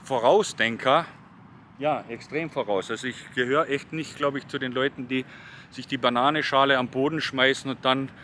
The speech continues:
zum fünfzigsten Mal drauf ausrutschen und sich wundern, warum sie auf die Fresse fallen. Ich glaub, das habe ich nie so hingekriegt, aber das ist wahrscheinlich die Masse und ich weiß es nicht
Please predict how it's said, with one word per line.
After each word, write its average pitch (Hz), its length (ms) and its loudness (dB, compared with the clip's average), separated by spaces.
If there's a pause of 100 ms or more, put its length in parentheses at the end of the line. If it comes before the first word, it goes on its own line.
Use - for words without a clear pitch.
(380)
zum 127 200 -4
fünfzigsten - 560 -6
Mal 127 160 2
drauf 127 240 0
ausrutschen 139 560 -4
und 123 100 -8
sich 113 220 -8
wundern, 139 380 -2
warum 127 240 2
sie 135 160 0
auf 123 120 0
die 131 100 -4
Fresse 143 360 -2
fallen. 117 360 2 (140)
Ich 110 140 -14
glaub, 131 180 0
das 127 160 -8
habe 131 160 0
ich 113 100 -6
nie 143 140 -4
so 131 340 -2 (1800)
hingekriegt, 160 640 -4 (240)
aber 123 140 -2
das 120 160 -2
ist 160 160 -10
wahrscheinlich 143 420 -4
die 123 120 -6
Masse 123 500 -6
und 123 240 -8
ich 107 120 -16
weiß 147 220 -4
es 104 140 -14
nicht 139 200 -6